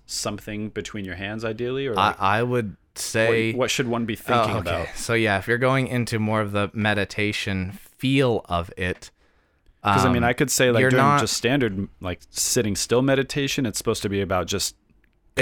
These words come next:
Speaker 1: controlling
Speaker 2: it's
Speaker 1: your
Speaker 2: about
Speaker 1: thoughts,
Speaker 2: feeling.
Speaker 1: but,
Speaker 2: So
Speaker 1: but
Speaker 2: there,
Speaker 1: this is
Speaker 2: it,
Speaker 1: more about
Speaker 2: there is
Speaker 1: feeling, you're
Speaker 2: no
Speaker 1: saying.
Speaker 2: logical thought. And when you say that, most of the time, people panic.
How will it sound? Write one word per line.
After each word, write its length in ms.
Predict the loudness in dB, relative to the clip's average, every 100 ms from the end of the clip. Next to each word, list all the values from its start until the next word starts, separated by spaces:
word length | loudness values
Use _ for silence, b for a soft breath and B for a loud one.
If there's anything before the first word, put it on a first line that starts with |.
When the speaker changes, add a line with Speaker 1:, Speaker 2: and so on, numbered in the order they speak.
| 0
Speaker 1:
controlling 160 | 2 2
Speaker 2:
it's 40 |
Speaker 1:
your 80 | 4
Speaker 2:
about 180 | 6 6
Speaker 1:
thoughts, 220 | 4 2
Speaker 2:
feeling. 320 | 2 2 2
Speaker 1:
but, 240 | 0 -2 -4
Speaker 2:
So 160 | -2
Speaker 1:
but 60 | 2
Speaker 2:
there, 100 | 4
Speaker 1:
this 160 | 4
is 60 | 2
Speaker 2:
it, 60 | 2
Speaker 1:
more 100 | 4
about 80 |
Speaker 2:
there 140 | 4 4
is 80 | 4
Speaker 1:
feeling, 160 | 2 2
you're 20 |
Speaker 2:
no 240 | 4 4 2
Speaker 1:
saying. 120 | -2
Speaker 2:
logical 600 | 0 2 2 0 -4 -6
thought. 560 | -8 -2 2 2 0 -6
And 240 | -6 -4 0
when 120 | 0
you 140 | 0
say 320 | -2 0 2 2
that, 260 | 0 -2
most 320 | -2 -4 -4
of 100 | -6
the 80 | -6
time, 420 | -2 -2 0 -2 -8 b b b -2
people 540 | 0 0 0 -2 -4 -10
panic. 640 | -8 -2 -2 -2 -8 -14